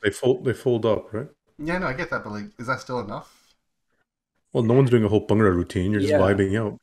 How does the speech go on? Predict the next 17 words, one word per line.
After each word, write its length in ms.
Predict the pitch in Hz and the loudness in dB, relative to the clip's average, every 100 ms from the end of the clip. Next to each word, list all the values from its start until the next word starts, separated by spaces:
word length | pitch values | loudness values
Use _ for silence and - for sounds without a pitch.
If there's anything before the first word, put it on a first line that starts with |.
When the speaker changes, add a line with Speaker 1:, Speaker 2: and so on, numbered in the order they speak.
| 175 151 | -12 -4
Speaker 3:
No, 160 | 202 175 | 2 2
pe-, 140 | 170 | 2
people 320 | 196 208 202 202 | -2 -2 0 4
were 340 | 156 190 190 - | 6 4 0 -4
in 140 | 151 | 0
the, 100 | 151 | 2
in 120 | 160 | 2
the 80 | 139 | 0
aisles 720 | 135 135 - 131 139 143 165 - _ | 0 0 -2 0 0 -2 -6 -14 _
Speaker 1:
<laughs> 180 | _ _ | _ _
In 60 | 147 | 4
Speaker 3:
and 140 | 143 131 | 6 6
Speaker 1:
the 40 | |
Speaker 3:
on 120 | 101 | 4
Speaker 1:
aisles. 200 | 104 139 | 6 2
Speaker 3:
the 160 | - - | 2 -2
floor. 380 | 147 143 147 | 2 4 2